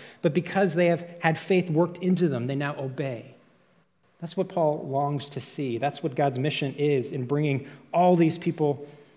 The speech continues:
together. Now, what do, what do we do with this? How do we understand this? Maybe we think, "This is great for Paul. He's out there doing his missionary thing."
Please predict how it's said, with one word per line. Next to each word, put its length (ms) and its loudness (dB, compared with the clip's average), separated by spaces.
together. 440 -4
Now, 100 -2
what 240 -6
do, 40 0
what 200 -2
do 60 0
we 120 0
do 160 -4
with 100 -10
this? 300 -14
How 80 -2
do 80 4
we 160 6
understand 500 -2
this? 280 -4
Maybe 160 0
we 100 0
think, 240 -2
"This 160 -4
is 80 -2
great 220 2
for 100 2
Paul. 400 4
He's 160 0
out 180 2
there 160 4
doing 260 4
his 120 4
missionary 400 0
thing." 340 -4